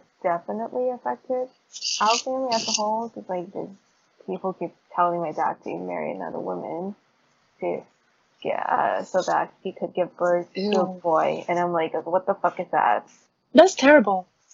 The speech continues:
Speaker 1: Yeah, that wa-, that was, like, so granted, that was, like, fifteen years ago or something like that, so I hope they, they're not saying it now,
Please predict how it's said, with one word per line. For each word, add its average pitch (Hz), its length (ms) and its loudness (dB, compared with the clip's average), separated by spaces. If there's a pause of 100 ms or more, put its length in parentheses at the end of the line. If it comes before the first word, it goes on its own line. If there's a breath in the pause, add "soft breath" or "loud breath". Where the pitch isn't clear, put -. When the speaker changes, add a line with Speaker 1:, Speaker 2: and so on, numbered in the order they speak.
Speaker 1:
Yeah, 175 360 10
that 294 180 12
wa-, 320 280 8 (120)
that 277 180 10
was, 311 220 8
like, 185 260 6 (240)
so 247 200 0
granted, 196 500 0
that 190 160 6
was, 233 200 4
like, 147 220 0 (320)
fifteen 170 480 -6
years 143 200 -6
ago - 420 -6
or - 180 0
something - 280 -8
like - 180 -12
that, 143 280 0 (200)
so 147 280 -2 (800)
I 175 320 8
hope - 380 0
they, 196 300 6
they're 208 360 4
not 190 280 4
saying 190 200 2
it 160 240 -2
now, 190 520 0